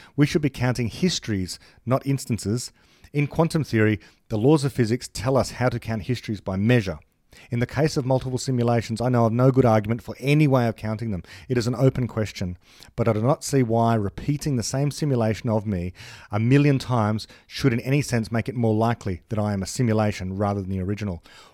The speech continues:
What if one computer uses a million times as many electrons as another to represent each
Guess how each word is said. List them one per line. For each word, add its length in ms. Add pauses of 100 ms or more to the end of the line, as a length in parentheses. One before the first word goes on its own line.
(140)
What 200
if 160
one 220
computer 380
uses 320
a 40
million 320
times 320
as 100
many 160
electrons 480
as 120
another 400 (220)
to 100
represent 420 (140)
each 220